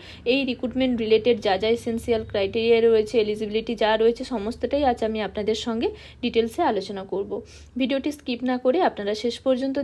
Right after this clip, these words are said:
দেখতে থাকুন। আশা করি এই ভিডিওটি আপনাদের জন্য হেল্পফুল হবে এবং ভিডিওর শেষে আপনাদের দেখিয়ে দেব কিভাবে এই রিক্রুটমেন্টের জন্য ফর্ম ফিল আপ করতে হবে। ভ্যাকেন্সিটি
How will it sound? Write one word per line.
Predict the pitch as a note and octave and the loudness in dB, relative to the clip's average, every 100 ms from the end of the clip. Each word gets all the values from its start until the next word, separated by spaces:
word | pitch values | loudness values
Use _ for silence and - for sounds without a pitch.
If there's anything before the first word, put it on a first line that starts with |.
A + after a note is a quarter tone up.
| C#4 | -2
দেখতে | C4+ C4+ | -6 -8
থাকুন। | C4+ C4+ G4 - - - A#3+ | -6 -4 -6 -6 -16 -2 -2
আশা | B3 D4 | 0 0
করি | D#4+ D4+ | 2 2
এই | C4 | 0
ভিডিওটি | A#3 A#3 D#4+ A#3+ | 2 2 4 2
আপনাদের | A3 G3+ G#3+ | 0 -2 -2
জন্য | A3 A3+ B3+ | -4 -4 -4
হেল্পফুল | A3+ G#3 - C4+ C4 | -4 -6 -6 -4 0
হবে | C4 D#4+ G#4+ - - | 2 0 -2 -4 0
এবং | A#3+ C4+ B3+ | 2 2 2
ভিডিওর | D4 D#4+ E4 E4 | 4 4 2 2
শেষে | C4+ D4 D4 | 0 2 2
আপনাদের | A3+ A3+ A#3+ A3+ | 2 0 0 0
দেখিয়ে | G#3 - B3 | -2 0 0
দেব | B3 B3+ F#4+ - - | 0 0 -4 -8 -4
কিভাবে | D4 D4+ D#4+ E4+ F4+ - | -2 2 2 4 2 0
এই | A#3+ A3+ | 0 -2
রিক্রুটমেন্টের | A3+ B3+ B3+ B3 B3 B3+ A#3 | -6 -2 0 0 0 -2 -2
জন্য | G#3+ G#3 D4+ G#4+ | -4 -2 -4 -2
ফর্ম | A#3 G#3 | -2 -2
ফিল | G#3+ A3+ | -2 -2
আপ | D#4+ - | -2 0
করতে | G3+ F#3+ G3 G#3 | 0 0 -4 -4
হবে। | F#3+ F#3+ - _ _ _ - | -6 -8 -12 _ _ _ 6
ভ্যাকেন্সিটি | C4 C4 D#4+ D#4 E4 | 8 8 2 0 2